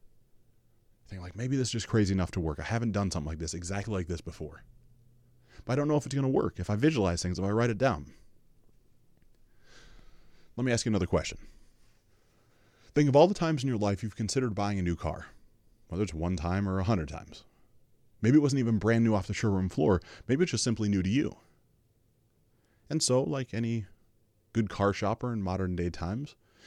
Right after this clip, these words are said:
you probably pulled out your phone, your laptop, or your tablet, and you began searching for cars online. You came up with a make and model, a price point,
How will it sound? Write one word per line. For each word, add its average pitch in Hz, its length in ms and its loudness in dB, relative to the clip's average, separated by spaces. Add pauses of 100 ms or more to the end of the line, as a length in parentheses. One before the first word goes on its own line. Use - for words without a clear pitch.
you - 100 -20
probably 110 240 2
pulled 104 220 2
out 98 80 2
your 92 80 -2
phone, 98 300 0
your 90 100 0
laptop, 87 480 -2
or 87 60 -6
your 85 320 -6 (840)
tablet, 90 400 0 (1120)
and 123 80 4
you 135 60 6
began 123 240 2
searching 110 260 2
for 104 140 -4
cars 90 240 4
online. 101 420 2 (880)
You 143 80 -2
came 170 140 4
up 156 60 2
with 147 80 -2
a 135 40 0
make 113 280 0
and 117 120 -2
model, 107 420 0 (440)
a 92 60 -4
price 107 300 2
point, 117 340 -6